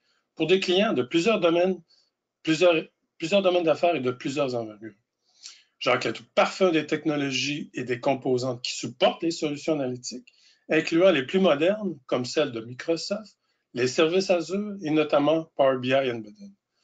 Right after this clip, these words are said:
Sur ce, je vais céder,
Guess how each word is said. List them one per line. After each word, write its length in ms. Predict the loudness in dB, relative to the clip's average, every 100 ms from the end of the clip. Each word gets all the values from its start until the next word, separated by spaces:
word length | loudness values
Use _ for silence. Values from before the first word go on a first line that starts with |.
| _ _ _ _ _ _ _ _
Sur 220 | -6 -4 -2
ce, 260 | 0 -2
je 200 | -2 -2
vais 160 | 0 0
céder, 540 | 0 -2 0 -2 -4